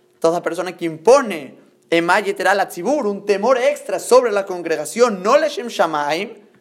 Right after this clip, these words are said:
la Gemara dice que es una de las personas que va al Geinam y es juzgado,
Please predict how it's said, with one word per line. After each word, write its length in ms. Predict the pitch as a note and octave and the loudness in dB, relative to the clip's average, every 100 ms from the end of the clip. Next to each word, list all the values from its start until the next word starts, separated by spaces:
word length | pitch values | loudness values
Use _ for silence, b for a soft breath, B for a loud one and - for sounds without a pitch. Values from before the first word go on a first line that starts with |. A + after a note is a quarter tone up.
| _ | _
la 60 | _ | _
Gemara 280 | B2+ B2+ C#3+ | -6 -2 -2
dice 580 | D#3+ G#3 C4 D4+ D4+ - b b | -2 0 4 4 4 -8 b b
que 100 | - | -10
es 180 | C3 - _ - | -10 -10 _ -2
una 640 | A3+ B3 A#3+ A#3+ A#3 - | -2 -2 -4 -6 -6 -10
de 120 | - C#3 | -6 -2
las 180 | C3 | -2
personas 760 | - B2 B2 G3 G#3+ F#3 E3+ C#3+ b b - | -4 -10 0 0 2 -2 -8 -10 b b -10
que 100 | C3 | -2
va 140 | D#3+ | 0
al 120 | F3+ | 0
Geinam 720 | C#3 C3+ D#3+ B3 B3 A3 G#3 - | -6 -6 0 2 2 -2 -8 -8
y 60 | |
es 120 | D#3 D#3 | -8 -6
juzgado, 840 | C#3+ C3+ F3+ B3 A#3 A3 G#3+ G#3 | -10 0 4 6 6 2 -4 -8